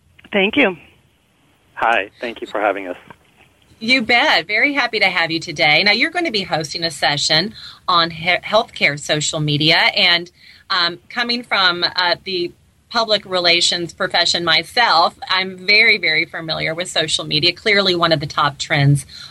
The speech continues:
Speaker 3: over the past several years and showing no signs of slowing down in twenty ten.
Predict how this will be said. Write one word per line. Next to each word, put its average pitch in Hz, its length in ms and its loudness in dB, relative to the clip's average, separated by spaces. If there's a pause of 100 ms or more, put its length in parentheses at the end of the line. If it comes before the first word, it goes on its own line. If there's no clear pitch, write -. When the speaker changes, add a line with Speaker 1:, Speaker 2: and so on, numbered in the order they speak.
Speaker 3:
over 202 220 2
the 165 140 2
past 147 380 -4
several 156 320 0
years 143 340 4
and 151 140 2
showing 151 340 4
no 196 240 6
signs 170 400 0
of 170 80 -12
slowing 156 340 0
down 147 220 2
in 147 100 2
twenty 147 320 -2
ten. 147 480 2